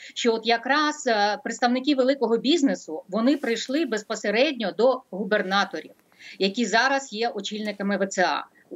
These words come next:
в Луганській та, е, Донецькій областях. І отут почалася якраз робота. Ніхто нічого не став робити там сам.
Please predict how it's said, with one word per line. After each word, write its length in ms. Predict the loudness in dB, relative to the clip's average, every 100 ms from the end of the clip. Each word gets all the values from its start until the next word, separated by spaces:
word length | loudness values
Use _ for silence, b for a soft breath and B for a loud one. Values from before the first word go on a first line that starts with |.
| -10
в 60 | 0
Луганській 500 | 4 4 2 -2 -2
та, 280 | 2 2 0 -8
е, 220 | -4 -2 0
Донецькій 480 | 2 0 0 -4
областях. 560 | -4 0 0 2 0 -2 -6 B B B 0
І 180 | 4 4
отут 520 | 4 2 2 0 2
почалася 640 | 2 4 2 2 0 -2
якраз 440 | -4 0 0 0
робота. 580 | -4 -4 -2 -2 -2 -4
Ніхто 500 | -4 -6 -2 2 4
нічого 640 | 4 2 2 2 2 4 2
не 140 | 0
став 380 | 0 2 2 2
робити 420 | 0 2 0 0
там 240 | 2 0
сам. 460 | -2 0 2 2